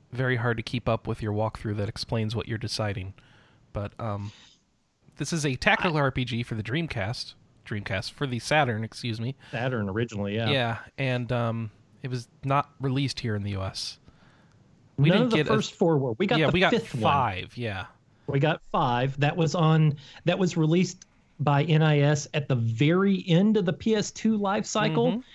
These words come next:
Speaker 2: and it also got a Wii port. And so you can put those two things together, like, late P S two game, third-party Wii port. Yeah, yep, that was a giant bomb for them.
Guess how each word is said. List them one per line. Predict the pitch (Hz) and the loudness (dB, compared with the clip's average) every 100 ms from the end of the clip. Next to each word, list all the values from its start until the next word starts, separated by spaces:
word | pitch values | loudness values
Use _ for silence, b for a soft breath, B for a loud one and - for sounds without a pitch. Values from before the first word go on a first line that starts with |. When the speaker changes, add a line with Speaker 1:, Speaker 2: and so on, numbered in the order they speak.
| B | B
Speaker 2:
and | 151 | 4
it | 156 151 | 4 4
also | 160 - 185 | 0 2 2
got | 175 165 | 4 4
a | 156 135 | 6 4
Wii | 117 117 180 185 143 | 4 4 6 6 4
port. | - 113 98 - - B B - | 2 2 0 -6 -16 B B 0
And | 139 135 135 | 4 6 6
so | 151 | 6
you | 147 151 | 6 6
can | 156 143 | 4 4
put | - - | 0 2
those | 190 202 | 0 2
two | - 185 - _ - | 2 2 0 _ 0
things | 165 165 - | 4 4 2
together, | 143 160 131 127 143 | 2 2 4 2 0
like, | 123 120 120 - | -4 -6 -8 -6
late | 123 156 - | 0 0 0
P | - 170 | 0 2
S | 165 | 2
two | - 170 | 0 2
game, | 160 147 131 127 127 B B B - | 4 4 6 4 0 B B B 0
third-party | 156 160 151 170 160 139 | 2 2 2 2 4 4
Wii | 139 170 165 | 4 2 2
port. | 127 117 117 - | 0 2 0 0
Yeah, | 143 147 | 0 0
yep, | 147 139 135 139 | 2 2 2 2
that | 139 143 | -2 2
was | 135 | 2
a | 147 | 4
giant | 127 131 135 127 | 4 2 2 0
bomb | 117 113 107 104 | -2 0 0 0
for | 120 98 | 0 -4
them. | 92 98 | -4 -6